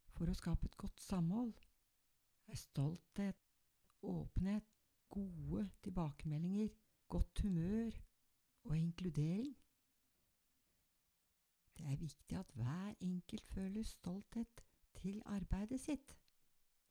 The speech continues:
Ikke snakker negativt om jobben sin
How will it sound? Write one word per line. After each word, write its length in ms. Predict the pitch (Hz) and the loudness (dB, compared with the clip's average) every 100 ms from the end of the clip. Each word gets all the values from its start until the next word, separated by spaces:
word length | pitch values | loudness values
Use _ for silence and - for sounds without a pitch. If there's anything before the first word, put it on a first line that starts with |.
| _ | _
Ikke 560 | - 175 - _ - 202 - _ - | -4 -4 -4 _ -2 -2 -4 _ -2
snakker 300 | 151 143 185 | 0 0 2
negativt 800 | 139 135 160 175 - 190 - - | 2 2 0 0 0 -2 -4 -4
om 160 | 202 | 0
jobben 340 | 151 160 240 247 | 0 2 2 2
sin 280 | 311 320 | 2 0